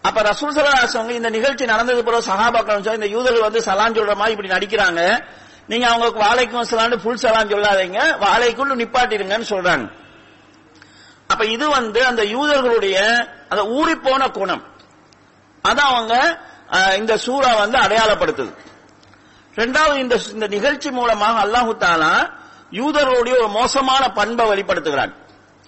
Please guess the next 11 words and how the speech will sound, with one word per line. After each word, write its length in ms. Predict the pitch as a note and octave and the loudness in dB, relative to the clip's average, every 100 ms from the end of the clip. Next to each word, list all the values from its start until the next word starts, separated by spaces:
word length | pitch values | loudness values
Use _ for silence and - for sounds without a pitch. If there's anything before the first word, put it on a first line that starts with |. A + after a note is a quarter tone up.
| _ _ _ _ _ - | _ _ _ _ _ -4
தங்கள்கிட்ட 380 | G3+ B3 A#3 | -2 -2 -2
இருக்கக்கூடிய 500 | A#3 A#3 A3 A3 G#3+ | -2 0 0 0 -2
மோசமான 680 | F#3 G3+ A#3+ A#3+ A#3 A#3 A3+ | -2 -2 0 0 0 2 2
ஒன்றை 360 | F#3+ F3+ E3 D#3+ G3 G3+ - - - _ _ _ _ _ _ _ - | 2 0 0 0 0 -2 -10 -20 -20 _ _ _ _ _ _ _ -6
ஒரு 220 | F3+ G3+ | -2 0
நல்லதாக 680 | F#3 G3 B3 B3+ A#3+ A3+ A3+ | 0 0 2 2 2 2 2
அடுத்தவங்களுக்கு 720 | A3 G3 - A#3 A3 A3 G#3 | 2 0 0 -2 0 -2 -4
முன்னால 580 | G3 G3 F#3+ G3 C4 E4 - - - - _ _ - _ _ _ | -6 -2 0 2 0 -2 -12 -20 -20 -20 _ _ -20 _ _ _
அவங்க 340 | D3+ E3 E3 G3 A#3 F3 C#3 B2+ A2+ G2+ F2+ - - - - - _ - - - - - - - - _ _ _ - _ _ _ - | 0 0 2 2 2 2 2 2 2 0 -2 -8 -20 -20 -20 -20 _ -20 -20 -20 -20 -20 -20 -20 -20 _ _ _ -20 _ _ _ -6
விநியோகம் 400 | F#3 G#3 F#3+ F3 | -2 0 0 0
செய்வாங்க. 340 | B2+ A#2+ | 0 -2